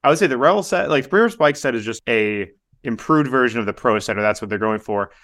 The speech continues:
The, the Revel set, uh, from Charles Henry is, "Okay, th-, we know these are important. Let's take out the things that we think are important, right? Like the netting aspect of it." And I think, like, on top of, we can, we can get into nitty gritty. I'm happy to have this conversation go anyway.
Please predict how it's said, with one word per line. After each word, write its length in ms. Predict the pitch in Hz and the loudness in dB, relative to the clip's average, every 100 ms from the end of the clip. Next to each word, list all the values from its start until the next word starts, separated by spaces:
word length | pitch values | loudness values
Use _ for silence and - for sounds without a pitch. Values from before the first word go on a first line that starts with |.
| _ | _
The, 240 | - 117 117 | -2 -2 -2
the 260 | - 113 101 | -2 -2 0
Revel 320 | 107 165 156 | 2 4 2
set, 380 | 139 117 104 - | 0 2 2 0
uh, 220 | 123 104 | 0 0
from 160 | 101 101 | 0 -4
Charles 260 | 117 110 104 | 0 0 0
Henry 380 | 104 117 120 | -2 0 0
is, 240 | 98 92 - - | -2 -6 -8 -2
"Okay, 280 | 131 131 113 | 0 2 0
th-, 140 | 107 120 | -4 -12
we 180 | 131 165 | -4 0
know 220 | 170 143 | 2 2
these 180 | 143 127 | 2 0
are 60 | 113 | -4
important. 480 | 104 131 117 101 98 | -2 -2 -2 -4 2
Let's 300 | 139 190 - | 2 2 -2
take 280 | - 147 | -2 0
out 200 | 165 160 | 2 0
the 100 | 135 | -2
things 380 | 123 120 120 135 | -6 -2 -2 -2
that 260 | 127 110 - - | -2 -2 -6 -12
we 200 | 120 107 | -8 -8
think 400 | - - 127 151 | -6 -4 -2 0
are 80 | 180 | -2
important, 240 | 180 185 | 0 2
right? 240 | 147 127 | 2 2
Like 80 | 107 | -2
the 100 | 127 | -4
netting 400 | 113 110 104 104 | 0 2 2 -2
aspect 500 | 95 - - - - | -4 -8 -10 -12 -10
of 160 | - - | -12 -8
it." 200 | - - - | -10 -6 2
And 100 | 131 | 4
I 80 | |
think, 220 | - 143 123 | 4 0 0
like, 280 | 110 101 - | -2 -2 -2
on 220 | 135 127 | 0 0
top 320 | 117 143 147 156 | 0 4 4 4
of, 140 | 139 | 0
we 120 | 165 | 0
can, 200 | 170 165 | 0 0
we 160 | 151 185 | 0 0
can 100 | 180 | 0
get 160 | 135 | 0
into 220 | 139 139 127 | 0 -2 -4
nitty 360 | 117 117 113 | -2 -2 0
gritty. 360 | 107 104 120 127 | 0 0 0 -2
I'm 80 | 110 | 0
happy 240 | 110 120 | 0 2
to 80 | 110 | 2
have 140 | 107 | 2
this 80 | 98 | -2
conversation 580 | 123 110 107 107 95 104 | -4 -2 -2 -4 -4 -4
go 80 | 101 | -2
anyway. 420 | 107 120 135 | 2 2 2